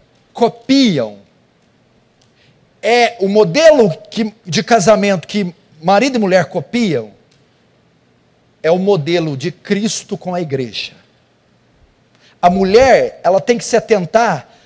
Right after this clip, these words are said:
para a esposa de Cristo, como ela é, como ela se porta, imitar ela, a igreja. O marido tem que se, tem que ver o exemplo do noivo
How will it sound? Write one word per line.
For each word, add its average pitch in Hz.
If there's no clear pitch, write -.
para 208
a 208
esposa 233
de 277
Cristo, -
como 214
ela 208
é, 190
como 208
ela 208
se -
porta, 190
imitar 202
ela, 123
a 156
igreja. 139
O 226
marido 220
tem 262
que 220
se, 208
tem 233
que 202
ver 151
o 208
exemplo 160
do 160
noivo 262